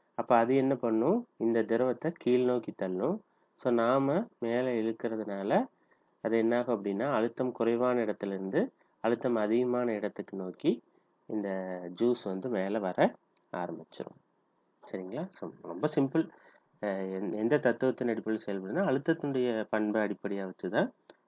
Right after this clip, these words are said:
செயல்படுது. அழுத்தம், அ, இதனுடைய பண்பு என்னன்னு கேட்டா, அழுத்தம் எப்பவுமே அழுத்தம் குறைவான இடத்துல இருந்து அழுத்தம் அதிகமான இடத்துக்கு தான் போகும்.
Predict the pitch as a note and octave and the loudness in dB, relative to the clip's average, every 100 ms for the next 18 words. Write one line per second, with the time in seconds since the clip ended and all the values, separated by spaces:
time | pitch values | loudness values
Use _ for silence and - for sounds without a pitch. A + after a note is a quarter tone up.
0 | - G2+ G2 F#2 F2 - A2 B2 C#3+ C3+ | -6 -4 -2 -4 -6 -2 0 0 2 0
1 | B2 A2+ A2 A2 G#2+ G#2+ G#2 G#2 A2+ B2 | 2 0 0 -2 -2 -4 -2 0 2 2
2 | A#2 A2+ A2 G#2+ G2 D#3+ A#3 - - - | 4 2 2 -2 2 2 2 -2 -20 -6
3 | - A2+ A#2 C#3 A#2+ G#2 - A#2+ A2+ E3+ | 2 2 2 0 0 0 -2 0 2 0
4 | A#3 _ _ - A2+ A#2 C3+ B2+ A2+ A#2+ | -2 _ _ 0 2 2 0 0 2 2
5 | C3 C3+ B2 G#2+ - G2+ G2 G2 A3 - | 4 2 2 -2 -4 -4 -2 2 2 0
6 | _ A2+ A2+ - F#3+ C4 _ - A2 A2+ | _ 0 0 2 0 0 _ -2 2 4
7 | A2+ A2+ G2+ - - A2 G2 F2+ - | 2 0 -4 -10 -6 -4 -2 -6 -6